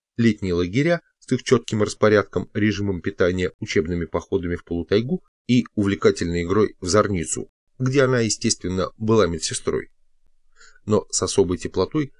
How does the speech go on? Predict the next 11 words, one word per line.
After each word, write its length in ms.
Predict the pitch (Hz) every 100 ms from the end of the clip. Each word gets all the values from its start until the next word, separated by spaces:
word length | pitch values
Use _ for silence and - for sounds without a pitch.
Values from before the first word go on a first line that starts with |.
| _
вспоминался 600 | - - 123 143 165 -
почему-то 480 | 120 110 123 120 117
тихий 420 | - - 131 -
час 260 | - - 76
после 340 | - 82 -
обеда, 340 | 85 80 78 - _ _
когда 260 | - 107 101
можно 260 | 101 90 95
было 180 | 90
по-настоящему 760 | 87 92 90 - 85 - 90 -
расслабиться, 800 | 95 95 - 143 143 113 - 90